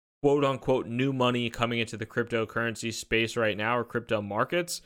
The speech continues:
And you're kinda just seeing this money just flow from pump to pump to pump. <laughs> And granted, the money hasn't flown out of Raven yet.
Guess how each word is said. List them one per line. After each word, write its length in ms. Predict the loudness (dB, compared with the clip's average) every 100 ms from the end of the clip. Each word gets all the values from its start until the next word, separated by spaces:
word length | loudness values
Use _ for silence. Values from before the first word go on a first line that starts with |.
| -18 -20 _ -4
And 80 |
you're 100 | -2
kinda 300 | 2 2 2
just 300 | 2 0 -2
seeing 320 | -2 -2 -2 -2
this 240 | -6 -4
money 340 | -2 0 0 -4
just 280 | -6 -8
flow 340 | -12 -4 0 0
from 180 | 0 -8
pump 320 | -4 -4 -6
to 80 | -12
pump 280 | -8 -8
to 100 | -10
pump. 360 | -8 -4 -6 -8 _ _ _ _
<laughs> 20 | -2 0 2 2
And 340 | 2 0 -2 -8 -18 -20 _ _ _ _ _ _ _ _ _
granted, 340 | 2 2 4 2
the 60 |
money 220 | 2 2
hasn't 340 | 2 2 0 -2
flown 200 | 0 2
out 160 | 2
of 60 | 2
Raven 260 | 2 0 -2
yet. 300 | -6 -8